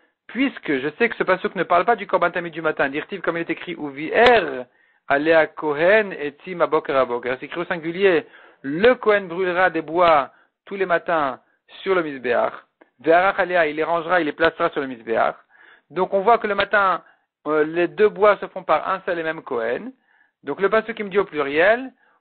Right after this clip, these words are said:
on va le, l'expliquer, on va l'interpréter pour le Korban de l'après-midi. Teneu Inyan, le Tamid Shel Ben Arbaim. Interprète le pasuk, établit le pasuk pour le Korban Tamid de l'après-midi. C'est une, une manière de dracha classique dans la Gemara de dire,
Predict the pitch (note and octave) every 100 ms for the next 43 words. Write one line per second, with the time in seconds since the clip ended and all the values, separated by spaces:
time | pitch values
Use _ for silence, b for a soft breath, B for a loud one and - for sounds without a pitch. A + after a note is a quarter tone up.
0 | - E3+ F3 F#3 G#3+ F#3 D3+ _ _ _
1 | C#3+ D3 C#3+ C3+ C3 A#2 - D3 E3+ -
2 | - B2+ F3+ G3 D#3+ D#3+ F3 D#3 - A#2+
3 | G3+ A#3+ A#3+ G3+ G#3+ F3+ F3 F3 D3+ F3+
4 | F3+ D3+ - D3 C3 A2+ G#2+ - D#3+ G#3
5 | F3+ C3+ C3 C#3+ G3 A#3 D3 D3+ D#3+ F3
6 | D3+ C#3+ B2 A#2 - - - _ b b
7 | b b b _ _ F3+ G3 G#3 - G3
8 | E3+ C#3 B2 G3+ G3+ F#3 F#3 G3 F#3 F3
9 | E3+ G#3+ - D#3+ E3 E3+ G3 F#3 E3+ F#3+
10 | E3+ C#3 D3 B2+ A2+ A2 D3+ D#3 - C#3
11 | C3+ C3+ D3+ F#3+ G#3 E3+ D3 C#3 C#3+ -
12 | E3 - E3+ D3+ - F3 - C3 B2 A#2+
13 | A#2 D#3+ C#3+ B2+ F#3 G#3+